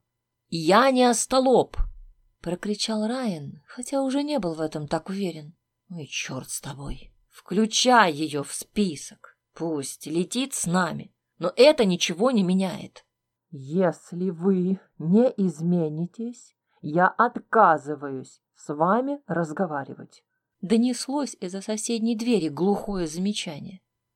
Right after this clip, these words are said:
«Ой, да и не больно-то и надо», отмахнулся блондин и отправился спать. Думать сегодня он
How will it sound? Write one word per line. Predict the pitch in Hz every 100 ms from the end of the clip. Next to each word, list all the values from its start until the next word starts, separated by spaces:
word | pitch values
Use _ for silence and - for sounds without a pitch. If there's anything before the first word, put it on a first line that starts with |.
| _
«Ой, | 147 127
да | 139
и | 160
не | 196
больно-то | 180 247 339 311 294 269
и | 262
надо», | 208 180 139 131 143 - _ _
отмахнулся | 180 185 214 233 240 247 247 240
блондин | 220 240 247 302 294
и | 214
отправился | 214 - 226 226 220 -
спать. | - - 233 - - _ _ _ _
Думать | 202 294 339 285
сегодня | - 226 233 208 202
он | 190 190